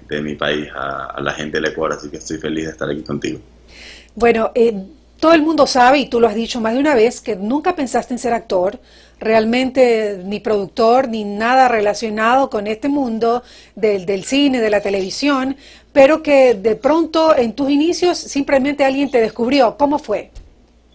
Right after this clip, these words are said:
Speaker 1: Pues sí, nunca, nunca me interesó, eh, pues,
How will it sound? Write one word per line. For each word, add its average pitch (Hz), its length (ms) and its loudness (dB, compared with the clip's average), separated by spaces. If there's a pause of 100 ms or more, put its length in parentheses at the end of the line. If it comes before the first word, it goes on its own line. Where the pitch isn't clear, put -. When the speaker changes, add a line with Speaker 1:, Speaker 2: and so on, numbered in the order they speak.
(1080)
Speaker 1:
Pues 127 320 0
sí, 139 200 2
nunca, 151 320 -2
nunca 156 260 -4
me 160 80 -4
interesó, 113 1160 -6 (180)
eh, 85 420 -10 (400)
pues, 80 520 -12